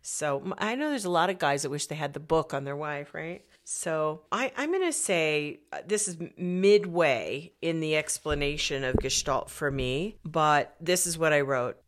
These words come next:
I was already a divorced parent when I did my own personal therapy work in my twenties. I knew I was a person who easily attracted partners,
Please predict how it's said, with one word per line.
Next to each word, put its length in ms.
I 140
was 240
already 560
a 40
divorced 640
parent 460
when 180
I 100
did 220
my 160
own 220
personal 500
therapy 420
work 300
in 60
my 120
twenties. 640
I 140
knew 560
I 100
was 200
a 40
person 480
who 220
easily 400
attracted 640
partners, 600